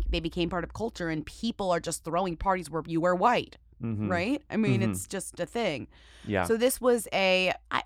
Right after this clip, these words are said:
Speaker 1: I'm waiting for, and we're not gonna get it, but I wanna see the party planners. Like, I wanna know who the party planners were. I wanna know, like, some of that goss, but I guess we're not
Speaker 2: Mm-hmm.
Speaker 1: gonna get it. It just says,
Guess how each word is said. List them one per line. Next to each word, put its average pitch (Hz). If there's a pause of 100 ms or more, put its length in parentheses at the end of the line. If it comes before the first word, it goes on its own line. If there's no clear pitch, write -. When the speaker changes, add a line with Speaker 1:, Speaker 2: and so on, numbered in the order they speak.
(100)
Speaker 1:
I'm 214
waiting 302
for, 165
and 151
we're 156
not 156
gonna 135
get 135
it, 110
but -
I 175
wanna 247
see 185
the 143
party 143
planners. 117
Like, 151
I 170
wanna 196
know 151
who 135
the 101
party 190
planners 180
were. 170
I 165
wanna 160
know, 139
like, 123
some 131
of 123
that 139
goss, 156
but 151
I 143
guess 139
we're 139
not 135
Speaker 2:
Mm-hmm. 92
Speaker 1:
gonna -
get -
it. -
It -
just -
says, 151